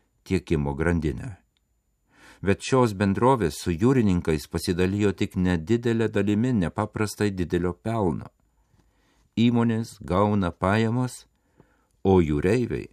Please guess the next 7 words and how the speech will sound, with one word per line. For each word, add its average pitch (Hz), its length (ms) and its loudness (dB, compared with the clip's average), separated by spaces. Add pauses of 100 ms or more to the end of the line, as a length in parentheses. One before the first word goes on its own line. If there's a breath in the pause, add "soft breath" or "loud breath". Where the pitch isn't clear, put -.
(300)
ir 82 160 -2
jų 92 260 0
šeimos 113 720 -4 (380)
sumoka 82 680 -2
kainą, 67 480 -6 (400)
stebėjosi 73 800 -4 (260)
prefektas 76 800 -4